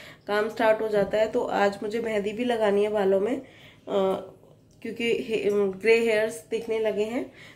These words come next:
तो चलिए, start कर लेते हैं। तो अभी मैं बनाऊँगी चाय। तो यहाँ पे ये मैंने frying pan रख रखा है, but अभी पानी वानी कुछ नहीं डाला, क्योंकि मैंने पीने के लिए गर्म पानी किया था, बस वही है। तो पानी भी नहीं पिया मैंने,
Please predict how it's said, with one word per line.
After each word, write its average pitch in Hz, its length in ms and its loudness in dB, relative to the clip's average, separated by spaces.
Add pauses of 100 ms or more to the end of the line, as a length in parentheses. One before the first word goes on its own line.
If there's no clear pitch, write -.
(120)
तो 220 80 -4
चलिए, 214 280 -2
start 214 400 -2
कर 226 120 -2
लेते 214 280 -2
हैं। 233 240 -6
तो 233 100 -4
अभी 208 320 -2
मैं 208 200 -2
बनाऊँगी 202 440 0
चाय। 202 480 -2 (600)
तो 196 220 4
यहाँ 202 340 0
पे 208 360 2
ये 202 180 -2
मैंने 208 420 2
frying 190 380 -2
pan 208 220 2
रख 214 200 4
रखा 214 320 0
है, 202 120 2
but 214 160 -2
अभी 208 260 -4 (320)
पानी 190 240 2
वानी 202 220 2
कुछ 208 240 -10
नहीं 220 100 -6
डाला, 202 220 2
क्योंकि 214 260 -8
मैंने 226 200 -4
पीने 214 340 -4
के 233 100 -6
लिए 226 260 -4 (420)
गर्म 220 300 0
पानी 226 300 0
किया 226 240 -2
था, 220 140 -2
बस 226 240 0
वही 220 200 2
है। 240 140 6
तो 277 140 -2
पानी 240 400 4
भी 277 160 4
नहीं 254 200 0
पिया 190 200 -2
मैंने, 190 360 -2